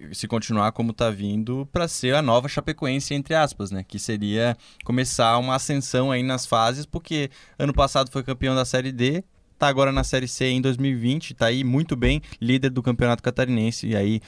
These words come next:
nos próximos anos pode, pode ser um dos, dos grandes aqui em Santa Catarina.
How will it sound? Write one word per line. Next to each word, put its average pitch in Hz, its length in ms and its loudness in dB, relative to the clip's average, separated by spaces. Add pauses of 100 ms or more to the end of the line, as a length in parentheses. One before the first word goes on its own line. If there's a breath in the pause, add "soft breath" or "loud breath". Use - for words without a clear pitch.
(120 loud breath)
nos - 120 -2
próximos 104 420 0
anos 107 240 2
pode, 107 540 0
pode 104 240 0
ser 107 180 -2
um 107 180 0
dos, 107 300 -2
dos 110 240 2
grandes 120 380 2
aqui 110 280 -4
em 110 60 -2
Santa 104 240 -6
Catarina. 104 360 -4